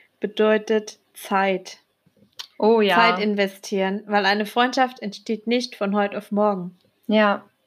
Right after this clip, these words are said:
Speaker 2: total. Also, ja, wir sind doch eigentlich auch voll das gute Beispiel dafür, oder? Weil ich meine, wir kennen uns jetzt fast zehn Jahre und klar hatten wir unsere,
Speaker 1: <laughs>
Speaker 2: ähm, Kontaktpausen, aber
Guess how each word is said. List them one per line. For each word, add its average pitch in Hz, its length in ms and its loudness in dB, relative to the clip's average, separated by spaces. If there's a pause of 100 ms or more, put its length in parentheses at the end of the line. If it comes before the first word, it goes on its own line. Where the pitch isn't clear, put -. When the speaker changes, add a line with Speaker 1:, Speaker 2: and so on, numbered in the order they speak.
(500)
Speaker 2:
total. 202 720 -2 (840)
Also, 214 500 2 (480)
ja, 226 400 2
wir 226 140 2
sind 233 160 -2
doch 208 100 0
eigentlich 202 380 -2
auch 294 80 2
voll 196 180 -2
das 196 160 -6
gute 208 220 -8
Beispiel 196 340 -4
dafür, 185 380 -8
oder? 240 340 0
Weil 214 140 2
ich 208 60 -8
meine, 208 200 2
wir 202 80 -2
kennen 220 200 0
uns 214 120 -2
jetzt 208 180 -6
fast 214 280 -6
zehn 202 200 2
Jahre 226 640 2 (440)
und 208 420 4 (300)
klar 262 340 2
hatten 233 180 0
wir 240 140 2
unsere, 247 280 4 (180)
Speaker 1:
<laughs> - 40 0
Speaker 2:
ähm, 196 280 0
Kontaktpausen, 220 1120 -4 (960)
aber 196 760 0